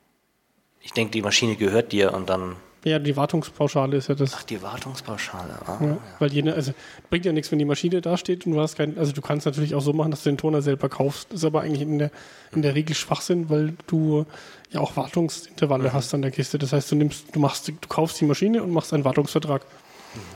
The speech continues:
Speaker 2: Und über diesen Wartungsvertrag werden dann eben über sogenannte Klickkosten, das heißt, das ist ein Seitenpreis,
Speaker 1: Mhm.
Speaker 2: ähm, wird die Wartung abgerechnet und die Kosten für den Toner und andere Verbrauchsmaterialien, die du so hast.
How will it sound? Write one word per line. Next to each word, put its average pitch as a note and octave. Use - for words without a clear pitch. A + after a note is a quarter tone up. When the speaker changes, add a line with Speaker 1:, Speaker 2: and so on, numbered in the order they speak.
Speaker 2:
Und D3
über D#3
diesen D#3
Wartungsvertrag D#3
werden D3+
dann D3
eben D3
über D3+
sogenannte C#3
Klickkosten, -
das D#3
heißt, D3
das C#3+
ist C#3+
ein C3
Seitenpreis, F3+
Speaker 1:
Mhm. G2
Speaker 2:
ähm, D3
wird D3
die D3
Wartung E3+
abgerechnet E3+
und F3
die E3+
Kosten D#3
für -
den D3
Toner D#3+
und D3+
andere C#3+
Verbrauchsmaterialien, C#3
die C#3+
du D3+
so C3
hast. -